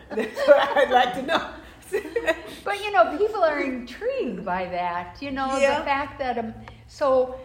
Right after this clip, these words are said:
Speaker 2: the fact that a person can s-, I mean, I was skeptical when I was watching these programs, but some of the people really believed that he,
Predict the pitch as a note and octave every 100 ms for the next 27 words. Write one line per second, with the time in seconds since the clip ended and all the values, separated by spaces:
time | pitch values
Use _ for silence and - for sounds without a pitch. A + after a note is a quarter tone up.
0 | - - B3 B3 - D#4+ E4+ E4+ - A#3
1 | A#3 - A#3 - D#4+ F4+ G4 - A3 G#3+
2 | G#3 A#3 A3 G#3 A3 A#3+ - - - -
3 | - - - - - - - - - -
4 | C4 C4 C#4+ E4 D4 - A#3+ A#3+ A#3+ G3+
5 | G3 F#3 F#3+ - - - - - - -
6 | - - - - - - - - _ -
7 | - - C4+ C#4 A#3+ A3 A3+ G#3+ G#3+ C4
8 | B3+ B3 - B3+ B3 C4 C4 C4 C4 A#3
9 | - - A3+ - C#4 F#4+ - C#4 C#4 C#4+
10 | G3 A3 B3 A#3+ B3+ B3 D#4 D#4+ B3 E3+
11 | - - _ _ F#3+ A3+ G#3+ G#3+ - -
12 | - - - - - -